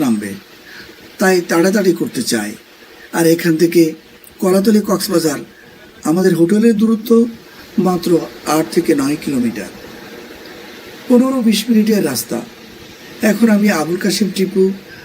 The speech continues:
আপনাদের কাছ থেকে বিদায় নেব। সবাইকে আমার সাথে থাকার জন্য অসংখ্য ধন্যবাদ। ভালো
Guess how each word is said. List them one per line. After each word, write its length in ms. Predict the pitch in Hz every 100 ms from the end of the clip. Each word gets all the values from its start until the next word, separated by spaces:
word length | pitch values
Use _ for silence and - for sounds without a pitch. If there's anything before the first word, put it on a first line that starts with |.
| - -
আপনাদের 400 | 180 220 196 185 151
কাছ 120 | 127 -
থেকে 200 | 127 127 123 151
বিদায় 280 | 156 156 131
নেব। 140 | 107 - - - - - - - - - - - -
সবাইকে 400 | 233 226 233 254 240
আমার 160 | 208 190 180
সাথে 200 | 165 196
থাকার 300 | 185 196 160
জন্য 220 | 160 143 127 127 - - - -
অসংখ্য 420 | 175 185 170 165 -
ধন্যবাদ। 380 | 139 147 160 180 - - - - - - 170
ভালো 160 | 175